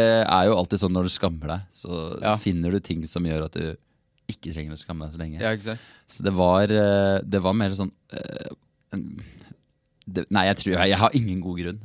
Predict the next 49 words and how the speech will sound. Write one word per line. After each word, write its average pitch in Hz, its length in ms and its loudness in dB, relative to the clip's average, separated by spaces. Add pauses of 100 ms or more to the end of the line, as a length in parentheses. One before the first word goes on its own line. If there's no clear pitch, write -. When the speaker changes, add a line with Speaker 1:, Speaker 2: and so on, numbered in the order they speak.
Speaker 1:
men 101 180 -6
det 101 80 0
var 95 240 -2
heldigvis 92 480 -2
ikke - 200 -6
fyll. - 140 -6 (240)
Speaker 2:
Det 78 220 -4
var 95 120 -2
utslitt. 185 440 -4
Speaker 1:
Nei, - 160 -20
det 113 120 -6
var, - 80 -4
ja, 190 80 2 (120)
god 135 300 0
gamle. 98 240 0 (100)
Og 123 80 0
så 135 120 -2
var 117 120 4
det 120 80 0
sikkert 101 240 0
så 101 160 2
varmt. 90 580 -4 (220)
Speaker 2:
Ja. 135 180 2 (160)
Speaker 1:
Jeg 120 180 2
husker 127 300 2
jeg 98 80 0
skulle, 113 260 -2
eh, 120 1120 -2
du 107 80 -2
vet 107 220 2
når 113 100 0
du, 113 220 -4
eh, - 400 -14 (100)
kom, 95 240 0
jeg 104 120 2
kom 131 180 0
hjem 117 100 -2
sent, - 560 0 (320)
eh, 95 640 0 (720)
hadde 92 220 -6
vært - 180 -6
på - 80 -10
noen 90 160 0
jobbgreier 80 640 0
og 87 60 -6
sånne 87 160 -6
ting, 135 160 -6 (100)
og 98 160 -6
så 95 200 -4